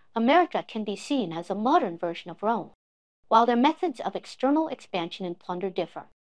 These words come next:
the essence remains the same. The Democratic Party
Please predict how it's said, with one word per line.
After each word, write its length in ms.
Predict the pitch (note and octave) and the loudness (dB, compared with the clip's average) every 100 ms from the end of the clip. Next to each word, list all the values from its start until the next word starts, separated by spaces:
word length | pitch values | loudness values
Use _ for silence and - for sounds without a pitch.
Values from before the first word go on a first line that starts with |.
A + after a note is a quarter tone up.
| _ _ _ _ - | _ _ _ _ -8
the 140 | C4 - | 0 4
essence 480 | F#4 - B3 - | 4 4 -2 -2
remains 440 | F#3+ F#3+ F#3+ F3+ - | -6 -4 -6 -8 -10
the 140 | E3 | -14
same. 400 | - B3+ A3+ D#3 _ _ _ _ _ _ - | -8 -6 -6 -8 _ _ _ _ _ _ -10
The 60 | |
Democratic 720 | A#3+ C#4+ C4+ - C4 D4 - | 2 4 4 4 4 4 0
Party 300 | - F3+ D#3+ | -2 -2 -2